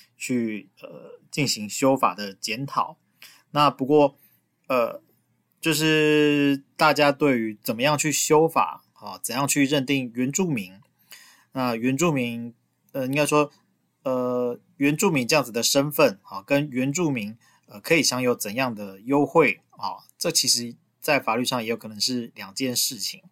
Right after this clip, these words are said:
那到底我们应该怎么样去切分，或者是怎样去设定这样子的要件啊？这是目前其实，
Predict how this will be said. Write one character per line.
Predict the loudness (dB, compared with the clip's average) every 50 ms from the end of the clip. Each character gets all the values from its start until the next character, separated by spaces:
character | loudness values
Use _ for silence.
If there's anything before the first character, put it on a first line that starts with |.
| _ _ _ _ _ -20 _ _ _ _ _ _ _
那 | -4 -4 -4
到 | -4 -4 _ 2 4 4 4
底 | 0 -4 -8 -8
我 | -10 -12
们 | -14 -8
应 | -2
该 | 0 0 0 0
怎 | -2 -6 -10
么 | -10 -10
样 | -12 -8
去 | -8 -8 -6 -6 -6 -8
切 | -4 -4 -4 -2 0 0 -2 0
分， | 0 2 2 4 2 2
或 | 0 -2 -2
者 | -2
是 | -2 -6 -6
怎 | -6 -8
样 | -10 -8
去 | -6 -4 -2
设 | 0 2 4 4 2
定 | 2 0 -4 -4
这 | -2 -2 0
样 | 0 -2
子 | -6 -12
的 | -12 -10 -8
要 | 0 2 4 4 2
件 | 2 0 -2 -2 -2 -2
啊？ | -6 -10 -14 -16 _ _ -20 _ _ _ _ _
这 | _ -12 -10
是 | -8 -4 -4 -4 -6 -4 -4
目 | -2 -2
前 | -2 -2 -4 -4 -6 -8 -10 -14 _ _ _
其 | -10 -4 -2
实， | -2 0 0 -2 -4 -2 -2 -2 -4 -4